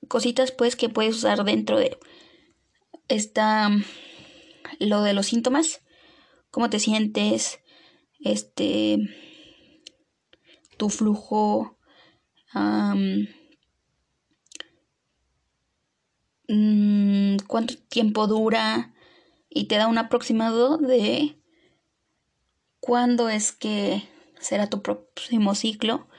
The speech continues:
cuándo estás ovulando, cuándo dejas de ovular. Incluso he pasado por momentos donde estoy así como triste, enojada,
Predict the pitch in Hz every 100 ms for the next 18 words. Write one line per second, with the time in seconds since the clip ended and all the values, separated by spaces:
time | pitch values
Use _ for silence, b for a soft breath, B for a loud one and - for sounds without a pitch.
0 | b b b b b - 220 214 214 208
1 | 208 214 202 220 233 220 214 214 202 196
2 | 190 196 196 202 214 254 269 - B B
3 | B B B B B - 233 233 240 247
4 | 262 277 285 B B B B B B _
5 | _ _ _ _ _ _ - _ - 202
6 | - _ _ - 226 214 214 214 - 202
7 | 196 208 202 196 - 214 208 208 220 214
8 | 190 180 B B B B B B B B
9 | _ _ _ _ _ _ _ _ _ _
10 | _ _ _ _ _ _ _ _ _ _
11 | _ _ _ _ _ _ _ - 233 233
12 | - - 247 247 247 - - 208 190 -
13 | 220 220 233 233 240 240